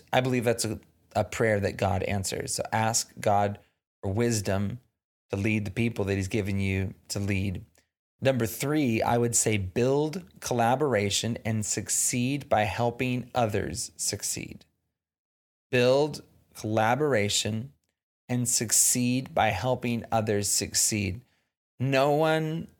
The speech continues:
likes to follow a leader that's just out to see themselves succeed.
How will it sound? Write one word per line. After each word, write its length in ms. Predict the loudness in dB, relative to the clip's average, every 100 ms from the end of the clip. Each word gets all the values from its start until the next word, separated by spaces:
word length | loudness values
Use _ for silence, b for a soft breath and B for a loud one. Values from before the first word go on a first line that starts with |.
| -2
likes 400 | 2 2 0 -2
to 100 | -2
follow 480 | 2 2 2 2 2
a 40 |
leader 420 | 2 0 0 0
that's 240 | -2 -2 0
just 320 | 0 0 -2
out 260 | 0 0 -2
to 60 |
see 220 | -2 0 0
themselves 840 | 0 0 2 2 2 0 -4 -6 _ _ -6
succeed. 580 | -2 0 0 -2 -10